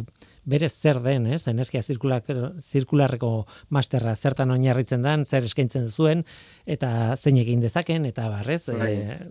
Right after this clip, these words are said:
Speaker 1: laburpen bat, eh, eskatu behar dizut orokorra.
Speaker 2: Bai, oso ondo, ba, justo aurten ari gea ja, eh, bueno,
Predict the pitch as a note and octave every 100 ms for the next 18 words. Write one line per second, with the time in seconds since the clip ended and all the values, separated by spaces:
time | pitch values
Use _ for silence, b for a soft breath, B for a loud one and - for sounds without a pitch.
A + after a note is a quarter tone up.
0 | - E3+ C3+ F3 F3 C3 A2+ C3 C#3 E3
1 | E3 - C#3+ D#3+ D3+ C#3+ D#3 C#3+ C3 B2+
2 | A#2+ B2 B B B B B C3 C3 B2+
3 | A2+ A2 C#3+ C#3 B2+ C3 B2 F#3 - F#3
4 | D#3+ E3+ E3+ D#3 D3 C#3+ C#3+ C3+ C#3 C3
5 | B2 C3 A#2+ A2+ A2 G#2+ G#2+ A2 G#2+ F#2
6 | A#2+ A2+